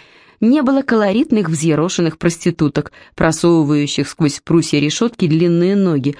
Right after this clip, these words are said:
в немыслимо сетчатых колготках и задающих непонятно кому риторические вопросы типа «А ты меня за руку ловил, волчина позорный?» или «Зачем берёшь на понт мусор?»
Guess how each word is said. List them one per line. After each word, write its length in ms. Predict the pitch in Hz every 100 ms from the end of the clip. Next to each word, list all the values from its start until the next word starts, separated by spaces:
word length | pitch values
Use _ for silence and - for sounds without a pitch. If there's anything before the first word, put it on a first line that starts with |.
| - -
в 80 | 165
немыслимо 640 | 156 143 220 - 220 208
сетчатых 580 | 196 160 156 - 143 151
колготках 680 | - 151 139 135 - 143 - - _
и 120 | -
задающих 720 | 190 202 196 220 277 247 233
непонятно 500 | 170 165 180 247 190
кому 380 | 165 170 185 226 - -
риторические 800 | 185 175 202 214 233 - 214 214
вопросы 600 | 208 233 214 208 151 165
типа 420 | 160 175 165 151 - - - -
«А 120 | 208
ты 180 | 208 240
меня 340 | 226 220 214 -
за 320 | 190 247 240
руку 260 | 196 - 180
ловил, 460 | 185 180 220 240 _ _ _ -
волчина 540 | 190 202 - 180 165
позорный?» 680 | 165 170 160 160 156 151 - _ _ -
или 360 | 165 143 135 _ _ _ _ _
«Зачем 600 | 165 175 190 - 214 226 208
берёшь 360 | 185 190 208
на 180 | 170 151
понт 420 | - 190 214 208
мусор?» 520 | 147 165 190 - -